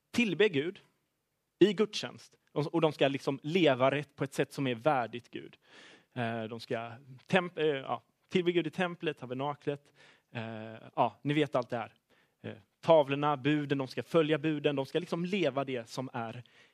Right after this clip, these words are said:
eh, liksom är rätt. De ska, de ska, de ska vara en representant för Gud på jorden. De ska vara en präst för Gud på jorden.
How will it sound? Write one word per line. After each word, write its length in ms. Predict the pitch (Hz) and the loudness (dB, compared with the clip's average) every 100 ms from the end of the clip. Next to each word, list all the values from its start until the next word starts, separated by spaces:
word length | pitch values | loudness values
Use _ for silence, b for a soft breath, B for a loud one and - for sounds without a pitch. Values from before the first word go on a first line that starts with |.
| b | b
eh, 260 | 123 120 120 - _ _ 143 - _ _ | -10 -10 -12 -18 _ _ -18 -18 _ _
liksom 240 | 196 247 | -6 -2
är 180 | 220 156 | 4 4
rätt. 440 | 160 - _ - - | 2 -6 _ -18 -10
De 120 | - 185 | -6 -2
ska, 220 | 190 160 | -2 -2
de 120 | 185 | -4
ska, 300 | - 185 165 160 143 147 | 0 2 0 -6 -16 -4
de 160 | 175 | 0
ska 120 | 214 214 | 2 4
vara 100 | 170 | 2
en 80 | |
representant 840 | 165 165 170 185 165 - 226 117 - | 2 -4 -6 -6 -6 -4 -4 -6 -8
för 120 | 131 | -8
Gud 300 | 123 113 - | -6 -6 -6
på 100 | 123 | -6
jorden. 200 | 113 120 | -6 -8
De 80 | 143 | -4
ska 120 | 175 | 0
vara 80 | 165 | 0
en 140 | 156 | 0
präst 540 | - 190 - - - - _ | -2 -2 -4 -20 -20 -20 _
för 100 | - | -4
Gud 260 | 120 120 107 _ | -2 -4 -6 _
på 100 | 127 | -4
jorden. 260 | 117 - | -4 -6